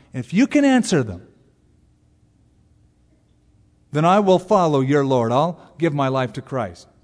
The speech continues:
I said, "I'll tell you what, let's try something different. Let me counteroffer. You know enough right now to receive Christ,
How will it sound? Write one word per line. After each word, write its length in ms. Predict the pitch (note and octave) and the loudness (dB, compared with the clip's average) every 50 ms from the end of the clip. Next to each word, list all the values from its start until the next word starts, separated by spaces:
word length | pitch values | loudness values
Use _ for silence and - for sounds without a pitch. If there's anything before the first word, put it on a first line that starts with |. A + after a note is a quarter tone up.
| _ _ _ _ _ _ _ _ _ _ _ _ _ _ _ _ _ _ _ _ _ _ _ _ _ _ _ _ | _ _ _ _ _ _ _ _ _ _ _ _ _ _ _ _ _ _ _ _ _ _ _ _ _ _ _ _
I 60 | - C3+ | -16 -12
said, 180 | - - F#3 | -8 -8 -6
"I'll 60 | G#3 | -6
tell 220 | G3+ - - B3+ C4 | -6 -6 -6 -4 -4
you 100 | B3+ A#3 | -4 -4
what, 280 | G3 E3 C3 G2+ - - - - | -4 -4 -6 -6 -10 -18 -18 -12
let's 220 | E3 G#3 G#3+ A3 - | -10 -10 -10 -10 -12
try 260 | - - A3 G#3 G#3 | -10 -10 -8 -8 -8
something 480 | - - - F#3 E3+ - D#3+ D3+ D3 | -10 -10 -10 -12 -12 -10 -10 -8 -6
different. 360 | C3+ C3 A#2+ - - G#2 - _ _ _ _ _ _ _ _ _ _ _ _ _ _ _ _ _ _ _ _ _ _ _ _ _ _ _ _ - | -6 -6 -8 -8 -12 -20 -20 _ _ _ _ _ _ _ _ _ _ _ _ _ _ _ _ _ _ _ _ _ _ _ _ _ _ _ _ -10
Let 80 | G3+ A3+ | -8 -8
me 80 | A#3 | -6
counteroffer. 760 | - - F#3 F#3 E3+ D3+ C#3 C3 A2+ G#2 G2 G2 - A2 - _ _ _ _ _ _ _ _ _ _ _ _ _ _ _ _ _ _ _ _ _ _ _ _ _ _ _ _ _ _ _ _ _ _ _ _ _ _ _ _ _ _ _ - | -6 -6 -6 -4 -2 -2 -2 -2 -4 -4 -8 -10 -14 -16 -18 _ _ _ _ _ _ _ _ _ _ _ _ _ _ _ _ _ _ _ _ _ _ _ _ _ _ _ _ _ _ _ _ _ _ _ _ _ _ _ _ _ _ _ -6
You 220 | E3+ F3 A#3 A#3 | -2 0 0 2
know 280 | A3+ A#3+ C#4 D4+ D#4 C#4+ | 2 4 4 4 4 4
enough 440 | C4 A#3+ A#3 G3+ F3 F3+ F3+ - | 2 2 2 2 2 0 -2 -2
right 260 | D#3 D3+ D3+ F3 F3+ D#3 | 0 0 0 0 0 -2
now 600 | D3 C3 A#2+ A2 G#2+ A2+ C3+ D#3 C3+ - - - _ _ _ _ _ _ _ _ _ _ _ _ _ _ _ _ _ _ _ _ _ _ _ _ _ _ _ _ _ _ _ _ _ _ _ _ _ _ _ _ _ _ _ _ _ _ _ _ _ _ _ _ _ _ _ _ _ _ _ _ _ _ _ _ | -2 -2 -2 0 0 -2 -2 -4 -6 -12 -18 -20 _ _ _ _ _ _ _ _ _ _ _ _ _ _ _ _ _ _ _ _ _ _ _ _ _ _ _ _ _ _ _ _ _ _ _ _ _ _ _ _ _ _ _ _ _ _ _ _ _ _ _ _ _ _ _ _ _ _ _ _ _ _ _ _
to 140 | - F#3+ F3 | -2 0 0
receive 480 | E3+ E3+ D#3+ - - G#3+ F#3+ D#3+ C3 | 2 0 0 -2 -2 -2 -2 -2 -4
Christ, 640 | - - - C3 A2+ A2 A2+ C#3+ - - - - | -6 -6 -4 -4 -2 -2 -4 -6 -8 -12 -16 -18